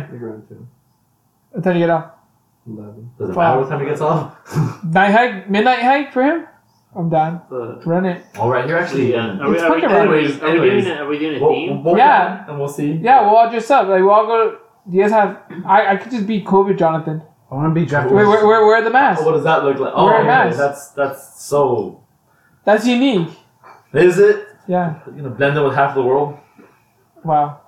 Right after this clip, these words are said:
Speaker 2: Well, no, but for us, uh, so we, yeah, we might do the Pumpkin Rock Trail, so we might put, put it out there on Instagram if anybody's hearing. But, uh, yeah, make sure you guys go, if you guys gonna go trick or treat, be safe and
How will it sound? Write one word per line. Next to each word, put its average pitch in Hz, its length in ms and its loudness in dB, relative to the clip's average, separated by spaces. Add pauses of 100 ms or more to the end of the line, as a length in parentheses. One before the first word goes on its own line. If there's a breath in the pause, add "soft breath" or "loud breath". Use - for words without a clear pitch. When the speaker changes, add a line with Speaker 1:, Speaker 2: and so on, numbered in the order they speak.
(600 soft breath)
Speaker 2:
Well, 208 540 4
no, 208 220 4
but 185 140 2
for 190 160 0
us, 180 120 0
uh, 170 400 2
so 202 160 0
we, 196 180 2
yeah, 202 160 4
we 190 120 4
might 226 160 0
do 247 80 -4
the 208 80 -2
Pumpkin 196 320 -2
Rock 160 260 -2
Trail, 160 220 0
so 160 260 -2
we 165 140 0
might 202 300 -2 (240)
put, 196 200 -4
put 196 140 2
it 185 40 2
out 180 200 4
there 185 120 -2
on 165 120 -2
Instagram 165 500 -6 (160)
if 165 80 -2
anybody's 165 380 -2
hearing. 160 340 -4 (340 soft breath)
But, 165 160 0
uh, 165 380 2 (220)
yeah, 175 380 2 (280)
make 170 160 -4
sure 202 160 -2
you 202 100 0
guys 196 200 0
go, 190 500 0
if 175 140 -4
you 185 80 4
guys 180 100 0
gonna 185 160 -2
go 180 100 2
trick 180 240 -2
or 190 60 -2
treat, 196 300 -4
be 180 120 0
safe 180 360 0
and 160 240 -6